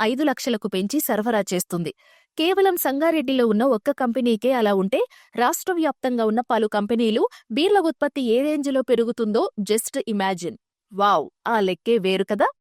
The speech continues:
ఎక్సైజ్ శాఖ ఆదేశాల మేరకు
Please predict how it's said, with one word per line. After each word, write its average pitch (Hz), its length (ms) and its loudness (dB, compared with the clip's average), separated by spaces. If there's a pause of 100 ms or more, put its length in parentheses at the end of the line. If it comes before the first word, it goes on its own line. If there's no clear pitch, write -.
(580)
ఎక్సైజ్ 320 500 0
శాఖ 269 340 -2
ఆదేశాల 214 540 2
మేరకు 190 380 -4